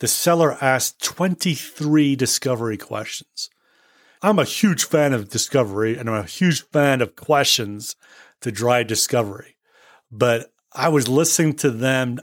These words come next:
asking those questions. You could sense the prospect just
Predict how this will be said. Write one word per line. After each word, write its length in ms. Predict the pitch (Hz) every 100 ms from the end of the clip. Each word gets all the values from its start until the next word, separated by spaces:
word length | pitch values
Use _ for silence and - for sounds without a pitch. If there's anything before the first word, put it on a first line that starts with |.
| -
asking 440 | 131 139 - 139
those 220 | 131 127 -
questions. 520 | 139 117 - 113 - - - -
You 100 | 135
could 100 | 131
sense 640 | - - - 233 190 - -
the 140 | 143
prospect 640 | - 143 147 - 123 110 -
just 320 | 147 -